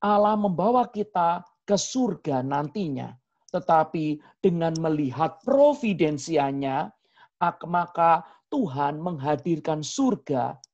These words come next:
di dalam hati kita di bumi ini. Sekali lagi, saudara-saudara, jikalau umat Allah, saudara dan saya melihat providensia Allah, cara kerja Allah dalam providensianya,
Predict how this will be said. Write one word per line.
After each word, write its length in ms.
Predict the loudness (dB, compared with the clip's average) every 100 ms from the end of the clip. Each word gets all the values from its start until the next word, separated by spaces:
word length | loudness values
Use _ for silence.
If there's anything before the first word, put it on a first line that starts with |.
| -2
di 100 | 0
dalam 320 | 2 0 -2
hati 480 | -4 -4 -2 -6 -6
kita 320 | -8 -4 -2 -2
di 100 | -6
bumi 400 | -4 -2 -2 -2
ini. 220 | -4 -8 -10 _ _ _ _ _ _ _ _ -12
Sekali 240 | -2 0
lagi, 160 | 0 -2
saudara-saudara, 400 | -6 -6 -4 -4
jikalau 480 | -4 -2 0 0 -2
umat 240 | -4 -4 -4
Allah, 320 | -4 -4 -6
saudara 320 | -4 -2 -2
dan 80 | -2
saya 320 | 0 0 2 -2
melihat 500 | -4 -4 0 0 -2 -4
providensia 800 | -2 0 -2 -2 -4 -2 0 2
Allah, 380 | 2 2 0 -2
cara 240 | -2 0 0
kerja 340 | -4 -4 -4 0
Allah 240 | 0 0
dalam 160 | -2 -2
providensianya, 960 | -4 -4 -2 -2 -2 -4 -4 -6 -8